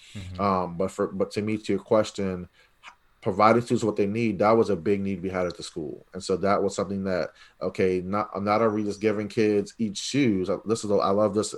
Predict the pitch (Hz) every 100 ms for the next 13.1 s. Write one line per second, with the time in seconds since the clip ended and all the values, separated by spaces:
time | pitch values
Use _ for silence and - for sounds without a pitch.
0 | - 95 98 90 98 98 98 95 92 78
1 | 107 92 87 82 87 - - - _ 123
2 | 131 135 120 117 110 107 98 - 127 120
3 | 101 98 110 104 101 98 98 92 - 101
4 | - 92 98 95 82 - 139 110 98 101
5 | 107 87 92 98 110 98 87 117 139 80
6 | 64 - - 101 98 107 113 113 107 104
7 | 104 101 95 92 - 101 101 104 101 95
8 | 92 110 98 - _ - 95 98 104 98
9 | 101 95 98 98 123 110 101 - - _
10 | 110 - 98 104 101 98 98 98 101 101
11 | 101 98 92 104 101 98 98 98 - 101
12 | 98 87 101 101 95 95 101 98 104 98